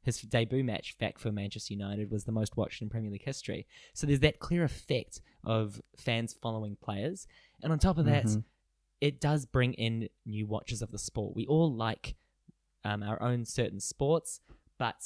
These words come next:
Speaker 1: sometimes when we wanna find a new sport to watch, we look for something that's hot, something that's exciting. For example, the U F C right now.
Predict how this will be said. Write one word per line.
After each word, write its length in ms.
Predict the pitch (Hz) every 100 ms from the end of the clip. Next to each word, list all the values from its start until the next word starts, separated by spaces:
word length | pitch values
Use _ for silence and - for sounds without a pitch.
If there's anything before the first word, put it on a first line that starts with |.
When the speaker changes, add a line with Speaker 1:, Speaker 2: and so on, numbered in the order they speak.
| -
Speaker 1:
sometimes 600 | - 180 185 160 165 139
when 120 | 123 123
we 80 |
wanna 260 | 117 127 107 -
find 340 | - 147 139
a 60 | 120
new 140 | 135
sport 300 | - - 117
to 80 | -
watch, 300 | 101 101 - - -
we 100 | 139
look 180 | 175 -
for 100 | 180
something 300 | - 160 156
that's 180 | 135 -
hot, 340 | - 135 -
something 320 | - 170 160 151
that's 160 | 131
exciting. 580 | - - 117 110 110 110 - - _ -
For 80 | 147
example, 420 | 127 156 151 143
the 80 | 120
U 160 | 117 117
F 80 |
C 180 | - 120
right 200 | 110 104
now. 260 | 101 95